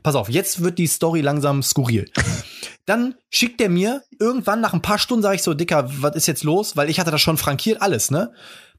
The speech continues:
Dann schickt er mir zwei Screenshots von der Überweisung über eine App. Da hab ich schon gedacht so, „Alter, willst du mich jetzt verarschen? Du erzählst was zur Bank und jetzt schickst du mir Screenshots von einer, von einer Sparkassen-App“, ne? So, <laughs> Überweisung entgegengenommen und so, ne? Wo ich mir denke, so, „Und dafür musst du zur Bank?“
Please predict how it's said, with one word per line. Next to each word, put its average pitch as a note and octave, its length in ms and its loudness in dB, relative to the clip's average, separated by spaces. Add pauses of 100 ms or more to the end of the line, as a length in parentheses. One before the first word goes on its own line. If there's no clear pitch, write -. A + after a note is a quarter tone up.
Dann D3+ 140 0
schickt A#3+ 220 -2
er A3 80 2
mir G3 160 2
zwei E3+ 260 2
Screenshots - 960 0
von E3+ 140 0
der F3 60 2
Überweisung D#3+ 680 0 (760)
über D3 180 2
eine C3+ 240 2
App. - 260 -2 (260)
Da - 80 2
hab C#3+ 60 0
ich E3 80 2
schon D#3 100 2
gedacht C#3+ 240 0
so, C#3+ 320 0 (280)
„Alter, G2+ 220 -4
willst A2 120 -4
du C3 40 -2
mich A#2+ 60 -4
jetzt - 80 -10
verarschen? - 320 -8
Du C3 60 0
erzählst C#3+ 240 0
was C3 80 -2
zur - 240 0
Bank D#3+ 240 0
und D3+ 80 2
jetzt C3 160 0
schickst - 180 0
du D3 40 2
mir A#2+ 80 2
Screenshots G3+ 600 0
von G3 200 -2
einer, F#3 160 0 (120)
von F3 240 0
einer F3 160 2
Sparkassen-App“, A2+ 840 0 (160)
ne? D3+ 200 0 (220)
So, C3 220 2
<laughs> D#3 260 0
Überweisung G3 540 0
entgegengenommen D#3+ 640 0
und G#2 100 -4
so, G2 120 0
ne? B2+ 120 2
Wo - 20 0
ich C3+ 100 -2
mir C3+ 60 -2
denke, C#3+ 160 -2
so, B2+ 80 2
„Und B2 100 2
dafür C#3+ 220 0
musst D#3 180 0
du D3 60 -2
zur - 240 -2
Bank?“ G3 340 -2